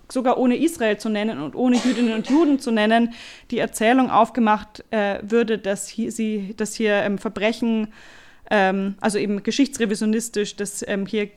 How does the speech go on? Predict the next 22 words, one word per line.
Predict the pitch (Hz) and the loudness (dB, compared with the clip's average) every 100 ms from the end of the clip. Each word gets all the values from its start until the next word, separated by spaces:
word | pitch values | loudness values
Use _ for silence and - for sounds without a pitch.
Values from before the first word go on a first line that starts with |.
| - - | -20 -18
schlimmere | - - 240 269 220 190 | -12 2 6 6 4 2
oder | 202 | 0
gleich | 196 185 214 | 2 0 0
schlimme | - 214 202 | -2 -4 -2
Verbrechen | 208 185 180 190 | -6 -6 -6 -6
stattfinden | 190 190 180 - 185 180 180 | -6 -4 -6 -8 -8 -8 -8
würden. | 180 175 - 202 _ _ - | -6 -6 -8 -14 _ _ -8
Also | 214 202 | -6 -6
es | - | -2
gibt | 262 - | -2 -2
diesen | 226 208 | -6 -2
Antisemitismus | - 208 202 214 208 226 226 214 | -2 -4 -2 -4 -4 -6 -6 -4
auch | - 196 | -4 -4
ohne | - 233 208 | 0 2 2
den | 190 196 196 - - - - - | 0 -2 -2 -8 -20 -20 -20 -20
jüdischen | - 240 214 220 214 196 196 | 2 4 4 0 -2 -4 -8
Feind, | - - 190 190 196 - - - | -10 -2 0 0 -4 -10 -14 -8
äh, | 202 196 | -6 -4
kann | 214 196 | -2 -2
er | 170 | -2
Ausdruck | 175 175 190 - | -2 -6 -14 -16
finden. | - 175 160 175 | -10 -8 -8 -12